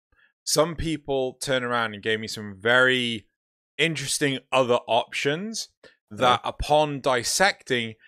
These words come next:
Speaker 1: just basically said what was already said before. So they actually got assimilated into the original results. Just
Speaker 2: Okay,
Speaker 1: kind of,
Speaker 2: fine.
Speaker 1: I still have the originals, but I'm just saying for the purpose of these,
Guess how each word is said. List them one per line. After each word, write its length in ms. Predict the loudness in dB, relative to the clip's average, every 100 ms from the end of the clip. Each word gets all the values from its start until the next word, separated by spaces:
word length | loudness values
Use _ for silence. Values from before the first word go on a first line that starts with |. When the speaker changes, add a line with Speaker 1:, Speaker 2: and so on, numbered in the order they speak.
| _ _ _ 0
Speaker 1:
just 260 | 0 2
basically 400 | 2 2 -2 -6
said 500 | -2 4 4 4 0
what 300 | 0 0 0
was 160 | -6 -4
already 240 | -4 -6
said 260 | -6 -8 -8
before. 460 | -12 -10 -8 -8 -10
So 280 | -6 -4
they 100 | -2 0
actually 340 | 0 -4 -10
got 280 | -4 -4 -4
assimilated 640 | -6 -6 -4 -6 -6 -12 -12
into 320 | -14 -12 -16
the 120 | -12 -10
original 340 | -12 -12 -16
results. 580 | -14 -14 -14 -12 -14 -14 _ _ _ -6
Just 140 | 2
Speaker 2:
Okay, 80 | 2
Speaker 1:
kind 60 | 2
of, 80 |
Speaker 2:
fine. 160 | -2 -14 _ -4
Speaker 1:
I 80 | 0
still 340 | 2 4 4 4
have 320 | 4 2 2
the 100 | -2
originals, 560 | -2 -4 -6 -10 -10 -12 _ -10
but 80 | -10
I'm 100 | -6
just 120 | -4
saying 360 | 0 0 -2 -8
for 80 |
the 60 | -10
purpose 260 | -8 -8 -10
of 80 | -12
these, 260 | -12 -14